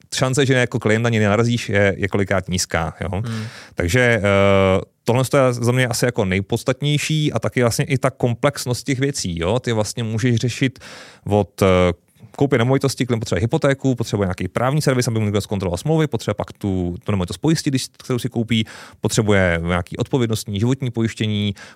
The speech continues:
Speaker 1: pak třeba potřebuje prodat starý byt, eh, potřebuje to všechno zasadit do nějakých daňových souvislostí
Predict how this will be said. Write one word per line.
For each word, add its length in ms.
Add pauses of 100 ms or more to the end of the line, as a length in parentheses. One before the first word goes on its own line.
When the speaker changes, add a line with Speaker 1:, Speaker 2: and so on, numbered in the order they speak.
Speaker 1:
pak 120
třeba 120
potřebuje 240
prodat 240
starý 320
byt, 340
eh, 200
potřebuje 240
to 60
všechno 280
zasadit 300
do 60
nějakých 300
daňových 320
souvislostí 680